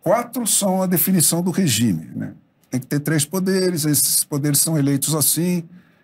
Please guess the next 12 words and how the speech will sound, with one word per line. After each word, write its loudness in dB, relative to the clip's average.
se -2
relacionam 0
assado, 0
os 0
estados -2
com -6
a, 0
com -6
a 0
União, 2
é, -2
é, -6